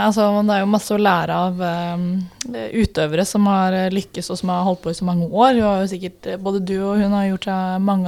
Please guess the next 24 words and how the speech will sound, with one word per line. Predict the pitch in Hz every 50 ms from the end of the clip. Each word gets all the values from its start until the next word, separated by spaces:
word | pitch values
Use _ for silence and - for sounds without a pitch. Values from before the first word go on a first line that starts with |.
| 180 180
erfaringer | - - 190 170 165 170 180 175 180
på | - 196 185
veien. | 180 160 156 175 226 233 - - - - - - - - - - - -
Men, | - 254 262 269
eh, | 285 285 277 277 269
vi | 262 277 285
har | 269 247 208 185 185 190
jo, | 214 269 302 320
eh, | 311 285 - - 247 247 240 233 233 233 233 233 226 233 233 - - -
også | - - - - - 233
flere | - - - 185 180 185 185 190 214 240 240 240 240 233 233 240
utøvere | 233 202 - - 196 185 185 190 196 196 196 196 196 196
i | - 202 185 185 185 190
O | 190 190 185 180 180
L | 196 220
som, | 220 - - 214 208 202 202 202
eh, | 196 196 196 202 202
som | 196 - 208 196
er | 185 180 175 180 185
tidligere | - - 202 180 175 175 175 185 180 180 180 180 185 185 185 185 196 180 175
Vang, | 185 185 180 180 180 185 185 185
eh, | 185 185 185 185 180 185 185 190 196
elever. | 190 190 180 180 190 247 330 381 - - - - - - - - - -
Og | - 254 254 262 262 269